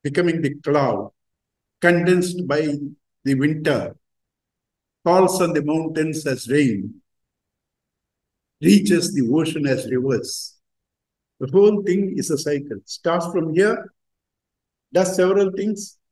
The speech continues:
reaches the ocean. Till then, it doesn't rest for a split second. It doesn't rest for a, read Gurudev's commentary in the tenth chapter when he explains death.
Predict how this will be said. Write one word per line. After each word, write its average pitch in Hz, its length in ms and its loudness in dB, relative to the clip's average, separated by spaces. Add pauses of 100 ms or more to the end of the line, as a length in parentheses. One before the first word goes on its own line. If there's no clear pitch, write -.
(360)
reaches 180 400 0
the 147 100 0
ocean. 135 460 -2
Till 190 220 0
then, 208 240 4
it 147 180 0
doesn't 160 380 2
rest 170 200 0 (120)
for 147 80 0
a 131 120 0
split 170 460 -6
second. - 460 -8 (1600)
It 127 160 -6
doesn't 175 440 -2
rest 180 280 -2
for 170 160 -2
a, 247 240 -6 (760)
read 175 300 -2
Gurudev's 175 380 2
commentary 175 460 0
in 151 60 -2
the 135 200 0
tenth 190 260 0
chapter 165 420 -2
when 147 160 0
he 143 140 4
explains 165 880 0 (180)
death. 175 300 2